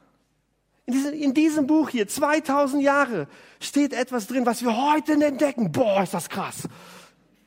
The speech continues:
Und wo wir heute wissenschaftlich total begeistert sind. Und das, ich liebe das, dass Gottes Wort Recht hat.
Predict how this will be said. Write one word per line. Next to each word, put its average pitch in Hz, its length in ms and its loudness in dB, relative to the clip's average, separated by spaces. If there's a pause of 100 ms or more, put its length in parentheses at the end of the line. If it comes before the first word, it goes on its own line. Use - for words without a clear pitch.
(1400)
Und 226 120 0
wo 269 100 2
wir 262 140 2
heute 277 560 0
wissenschaftlich 254 560 -2
total 254 260 -2
begeistert 247 440 -2
sind. 208 160 -4
Und 208 100 -2
das, 220 160 -4
ich 214 220 -8
liebe 277 400 2
das, 180 140 -4
dass 180 180 -8
Gottes 202 320 -4
Wort 175 260 -2
Recht 180 380 -4
hat. 131 100 -20